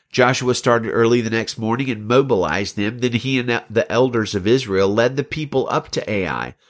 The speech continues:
All the troops who were with him went up and approached the city, arriving opposite Ai and camping to the north of it, with a valley between them and the city.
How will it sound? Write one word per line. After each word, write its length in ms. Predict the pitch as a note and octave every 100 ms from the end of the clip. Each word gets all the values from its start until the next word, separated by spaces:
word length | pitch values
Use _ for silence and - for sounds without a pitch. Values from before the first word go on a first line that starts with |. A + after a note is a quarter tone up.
| _ _
All 180 | G#2 C3
the 140 | E3
troops 400 | - - D#3 -
who 100 | D3+
were 160 | C#3+ C3
with 240 | B2+ C#3+
him 220 | A2+ F#2+
went 180 | F#2+ A2
up 180 | A#2 -
and 80 | A2
approached 520 | F#2+ - A#2 - -
the 80 | A#2
city, 480 | - D#3 B2 F2+ -
arriving 560 | G2 G2 G#2 A#2 A#2+ -
opposite 500 | A#2 C3+ B2 - G2
Ai 380 | F#2 F#2+ D#2 E2+
and 240 | G2+ F#2
camping 460 | - B2+ B2+ C3+ A#2
to 120 | -
the 120 | A2
north 340 | A2+ A#2+ C#3+ C#3+
of 140 | D#2
it, 180 | G#1 - _ - -
with 160 | - A2
a 40 |
valley 440 | G2 A2 A#2+ A#2 G2+
between 460 | F#2 - A#2 A2
them 160 | G#2+ G#2
and 80 | G#2
the 80 |
city. 440 | A2 - A#2 F#2